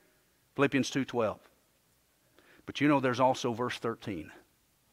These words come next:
"For it is God who works in you, both to will and to do of His good pleasure." That's the marriage between those two concepts. God didn't just put us in here in the world and say, "Good luck."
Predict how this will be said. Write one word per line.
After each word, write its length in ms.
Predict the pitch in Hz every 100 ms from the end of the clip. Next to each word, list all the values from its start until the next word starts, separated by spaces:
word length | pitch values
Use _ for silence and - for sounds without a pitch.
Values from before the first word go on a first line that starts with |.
| _ _ _ _ _ _
"For 720 | - - 175 110 95 98 113 -
it 120 | 123
is 200 | 107 95
God 640 | 110 147 139 95 98 110
who 240 | 107 120 107
works 420 | 107 127 127 - 120
in 220 | 117 113
you, 400 | 107 95 82 76 - _ _ _ _ _ _ _ -
both 300 | 107 110 -
to 100 | 113
will 640 | 98 123 175 208 208 185 - _
and 260 | 131 151 175
to 80 | 180
do 400 | 135 139 113 113
of 120 | 110
His 220 | 107 117
good 200 | 110 113
pleasure." 380 | - 110 87 73 - - - _
That's 800 | 101 95 156 185 185 - - - -
the 120 | 131 151
marriage 880 | 156 170 170 139 98 85 - - - _ _ _ _
between 400 | 127 - 160 156
those 220 | 143 151
two 180 | - 156
concepts. 760 | - 135 131 - 98 - - - _ _ _ -
God 240 | 156 202
didn't 260 | 220 208 160
just 280 | 208 208
put 160 | - 220
us 140 | 208
in 100 | 202
here 200 | 180 185
in 60 | 180
the 80 | 165
world 320 | 180 202 185
and 100 | 160
say, 200 | 180 170
"Good 200 | 160 175
luck." 460 | 214 240 165 -